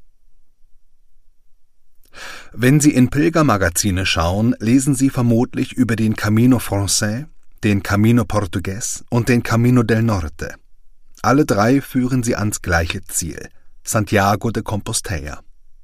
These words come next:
Doch neben den bekanntesten Pilgerwegen gibt es auch noch andere Routen quer durch Europa.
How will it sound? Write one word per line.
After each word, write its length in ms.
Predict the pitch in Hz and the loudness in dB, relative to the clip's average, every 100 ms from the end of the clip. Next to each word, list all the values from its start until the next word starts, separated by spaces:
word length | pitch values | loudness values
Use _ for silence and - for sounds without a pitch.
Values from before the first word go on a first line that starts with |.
| - - - - - | -20 -20 -14 -12 -6
Doch 200 | 127 - | -4 2
neben 280 | 131 156 175 | 6 6 6
den 200 | 135 131 | 2 2
bekanntesten 720 | 104 - 131 175 151 - 120 | 0 0 0 2 -2 -2 -4
Pilgerwegen 720 | 101 104 98 80 90 90 127 113 | -2 -2 0 0 0 2 0 2
gibt 240 | 135 - | -2 -2
es 160 | 123 - | -4 -2
auch 220 | 113 - | -4 -2
noch 240 | 110 - | -4 -4
andere 400 | 139 165 143 101 | -2 0 2 0
Routen 480 | 85 98 107 - 85 | 0 0 -2 -2 -4
quer 320 | - 104 95 | -2 0 0
durch 320 | 87 78 - | 0 -8 -8
Europa. 500 | 80 95 87 - - | -8 -6 -8 -8 -12